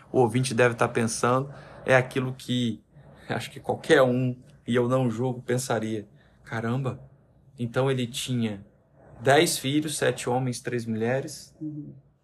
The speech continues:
Speaker 1: sete machos e três fêmeas,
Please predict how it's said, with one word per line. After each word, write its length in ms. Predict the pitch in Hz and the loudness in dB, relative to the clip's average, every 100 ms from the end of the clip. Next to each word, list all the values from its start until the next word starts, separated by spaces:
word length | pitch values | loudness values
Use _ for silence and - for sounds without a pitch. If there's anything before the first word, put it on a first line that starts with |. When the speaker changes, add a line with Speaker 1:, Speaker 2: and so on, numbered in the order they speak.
| _ - | _ -18
Speaker 1:
sete 640 | - - - 127 127 123 | -14 -12 -4 -2 -2 -2
machos 540 | 120 143 151 - - - _ _ _ _ | 2 4 4 -2 -8 -10 _ _ _ _
e 100 | 127 | -6
três 320 | 120 120 120 - | -2 -2 -4 0
fêmeas, 640 | 147 170 180 185 - - | 2 4 2 -2 -8 -16